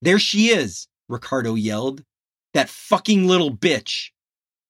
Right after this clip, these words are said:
Sparn immediately sighted her. She was the only one coming out of the building.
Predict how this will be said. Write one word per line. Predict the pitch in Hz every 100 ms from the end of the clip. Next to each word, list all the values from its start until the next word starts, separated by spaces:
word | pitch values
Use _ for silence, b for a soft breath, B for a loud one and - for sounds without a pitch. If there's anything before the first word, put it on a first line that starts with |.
| -
Sparn | - - 139 160 190 196 127
immediately | 127 127 151 175 180 160 170
sighted | - - 131 110 90
her. | - - _ _ _ _ _
She | - 175
was | 151 110
the | 135
only | 143 156 165
one | 151 151
coming | 139 147 131 123
out | 127
of | 117 113
the |
building. | 104 117 104 101 98